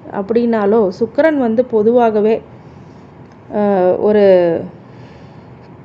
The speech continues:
நாலுக்கும் ஒன்பதுக்கும் உடையவர் சுக்கிரன்.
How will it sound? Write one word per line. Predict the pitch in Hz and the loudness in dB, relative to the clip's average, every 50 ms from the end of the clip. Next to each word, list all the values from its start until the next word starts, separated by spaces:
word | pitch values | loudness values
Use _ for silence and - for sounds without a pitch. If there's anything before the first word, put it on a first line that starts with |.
| - - - - - - - - - - - - - - - - - - - - - - | -20 -20 -20 -20 -20 -20 -20 -20 -20 -20 -20 -20 -20 -20 -20 -20 -20 -20 -20 -18 -12 -8
நாலுக்கும் | 214 214 226 247 269 269 262 - 254 240 233 208 | -4 0 2 2 2 2 0 -2 -4 -4 -4 -2
ஒன்பதுக்கும் | 202 208 226 220 233 226 226 233 220 | 0 2 2 2 2 2 0 -2 -2
உடையவர் | 214 202 202 196 196 196 202 202 202 | 0 0 0 0 0 0 0 -2 -4
சுக்கிரன். | - 185 - - 180 - - | -6 -10 -8 -8 -8 -8 -10